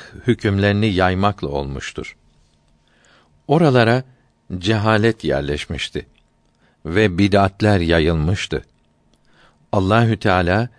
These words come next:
sevdiklerinin sevgisini size ihsan etti. İslamiyeti yaymaya sizi vesile eyledi.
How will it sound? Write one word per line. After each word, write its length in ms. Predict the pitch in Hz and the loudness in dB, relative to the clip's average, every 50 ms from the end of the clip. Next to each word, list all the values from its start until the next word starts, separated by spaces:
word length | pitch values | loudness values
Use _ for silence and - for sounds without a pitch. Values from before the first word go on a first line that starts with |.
| _ _ _ _ _ _ _ | _ _ _ _ _ _ _
sevdiklerinin 960 | - - - - 107 98 90 87 101 98 98 - 98 98 98 101 127 151 139 | -12 -8 -4 -2 -2 -2 0 0 -2 -2 0 0 0 0 2 2 2 0 0
sevgisini 680 | 127 - 110 98 90 82 92 87 - 110 98 107 101 | 0 0 0 0 2 0 -2 -2 -2 -2 -2 -2 -4
size 360 | - - 85 71 82 80 76 | -4 -6 -8 -6 -6 -6 -6
ihsan 440 | 73 69 - - - 90 80 76 73 | -6 -8 -10 -8 -4 -2 -2 -2 -2
etti. 380 | 71 67 - _ - 71 - - _ _ _ _ _ _ _ _ _ _ _ _ _ _ _ _ _ _ _ - | -4 -8 -10 _ -10 -10 -10 -10 _ _ _ _ _ _ _ _ _ _ _ _ _ _ _ _ _ _ _ -8
İslamiyeti 800 | 107 - - - 117 113 110 110 110 110 110 107 104 101 - 113 | -6 -6 -2 0 2 2 2 2 2 2 2 2 0 0 -2 -2
yaymaya 580 | 101 98 98 95 101 98 98 101 101 107 104 | 0 2 2 2 2 0 0 2 2 2 0
sizi 400 | 98 - - - 98 80 90 90 | 0 -2 -4 -6 -4 -2 -2 -2
vesile 540 | 85 82 78 - - 92 80 76 82 92 92 | 0 -2 -2 -4 -4 -4 -2 -2 0 0 0
eyledi. 480 | 73 69 71 64 67 67 65 - 57 | 0 -2 -4 -6 -8 -8 -8 -10 -12